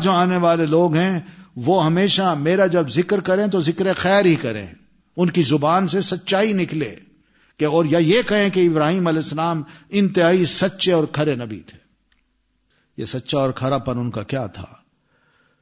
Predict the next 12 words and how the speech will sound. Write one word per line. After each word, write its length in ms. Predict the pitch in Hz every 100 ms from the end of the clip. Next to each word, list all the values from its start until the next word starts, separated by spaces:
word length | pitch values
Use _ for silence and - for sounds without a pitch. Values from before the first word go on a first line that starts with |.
| -
یہ 100 | 123
سچا 320 | 120 135 -
اور 120 | 139 127
کھرا 280 | - 135
پن 200 | 127 127 113
ان 160 | 120 127
کا 140 | 120
یہی 200 | 107 120
تھا 180 | 127 117
کہ 140 | 113
انہوں 200 | 110 110
نے 100 | 107